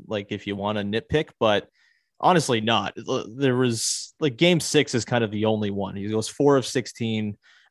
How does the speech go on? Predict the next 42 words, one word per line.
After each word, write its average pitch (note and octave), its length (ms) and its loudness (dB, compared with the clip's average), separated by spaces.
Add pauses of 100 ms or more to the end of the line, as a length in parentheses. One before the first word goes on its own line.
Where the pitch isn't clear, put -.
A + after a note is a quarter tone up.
at, A2 240 2
at A2 180 0
Brooklyn A2 320 -2
to G2+ 80 -8
come, A2 240 -6
to A2 60 -10
bring A2+ 160 -4
it G#2 100 -6
back G2+ 200 -2
to G#2+ 80 -8
game G2+ 140 -4
seven. A2 240 -2
When B2 100 2
the C3 60 2
Raptors D#3 340 4
were D3+ 80 6
up D#3 100 2
three C#3+ 180 0
two, C#3+ 200 2
had A#2+ 120 4
the A#2 60 0
chance C3 240 -2
to A#2 80 -12
close A#2 240 0
out G#2+ 80 -4
the - 80 -10
series A#2 320 -4
that F2 200 -6
night, E2+ 180 -12
and F#2 100 -10
they F#2 100 -8
just G2+ 180 -12
didn't. G2 280 -4
And G2 140 -6
that G2 100 -6
was G#2 100 -10
kind A2 140 -2
of G2 60 -6
their F#2+ 120 -6
first - 320 -8
taste G2+ 400 -6
of, F#2+ 280 -6